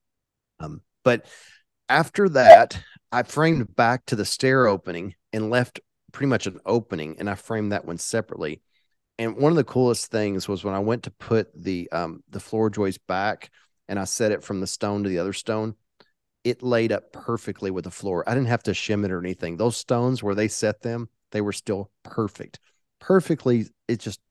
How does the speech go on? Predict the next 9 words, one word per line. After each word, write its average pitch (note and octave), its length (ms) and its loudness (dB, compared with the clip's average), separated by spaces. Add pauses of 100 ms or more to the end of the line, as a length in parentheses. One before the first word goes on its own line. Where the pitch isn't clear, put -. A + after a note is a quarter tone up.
(120)
it C3+ 60 0
was A2 100 2
amazing. F#2+ 440 -2 (1400)
I, C#3+ 120 4 (140)
I B2 80 6
did E3+ 200 6
feel D3+ 280 8
a G#2+ 80 4
big, G#2 460 0